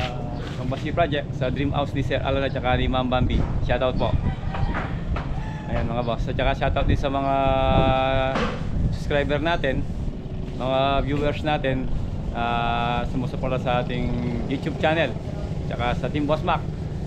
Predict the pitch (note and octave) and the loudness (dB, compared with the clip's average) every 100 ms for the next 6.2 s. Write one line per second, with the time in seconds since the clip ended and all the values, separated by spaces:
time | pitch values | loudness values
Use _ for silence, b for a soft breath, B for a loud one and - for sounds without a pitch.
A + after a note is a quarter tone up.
0 | - B2+ C#3 C#3+ C#3+ D3 C#3+ D#3+ D#3 E3 | -2 2 2 4 2 2 2 2 2 2
1 | C3 C#3 D3 D3 D#3 - - C3+ C3+ C#3 | 0 0 2 2 0 -2 0 2 4 2
2 | C#3 C#3 C#3 C#3 C#3 C3+ C3+ C3 - - | 2 2 2 2 2 2 2 0 -2 -2
3 | - - - - - - - - - - | -2 -2 -4 -4 -2 -2 -2 -2 -2 -2
4 | - - - - - - - - C3 C3+ | -2 0 0 0 -2 -2 -2 0 2 2
5 | C3+ F3+ F#3+ G#3 A3 G3 - - - D#3+ | 2 2 2 4 4 2 -2 -4 0 2
6 | E3 F3+ | 4 2